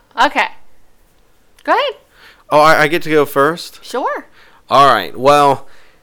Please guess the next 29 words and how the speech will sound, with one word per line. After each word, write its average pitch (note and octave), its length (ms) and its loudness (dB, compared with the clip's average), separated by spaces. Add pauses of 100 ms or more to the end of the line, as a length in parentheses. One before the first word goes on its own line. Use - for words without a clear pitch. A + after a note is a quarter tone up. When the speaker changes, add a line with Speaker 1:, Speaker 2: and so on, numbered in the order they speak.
(380)
Speaker 2:
I D#3+ 160 2
think D3 460 0
that F#2+ 300 -4
this B2 220 -6
needs A#2+ 260 -6
to A#2+ 80 -12
be A#2 120 -6
said G2 400 -6
first. C2+ 540 -12
Speaker 1:
Okay. G#3+ 380 -8 (800)
Speaker 2:
Well, C3 400 0
we C3+ 180 -6
can't C#3+ 300 -4
talk C3+ 180 0
about A#2+ 300 2
video A#2 260 -2
game A2 220 -2
characters A2 500 -6
that A2 100 -4
are G2 180 -4
iconic G#2 540 -6
Americans G2+ 840 -8 (380)
without A#2+ 420 -2
talking A2+ 400 -4
about G#2+ 540 -4
the C3 80 -6
World A2 380 -4
Fighting C#3+ 340 0
Tournament. G2+ 560 -8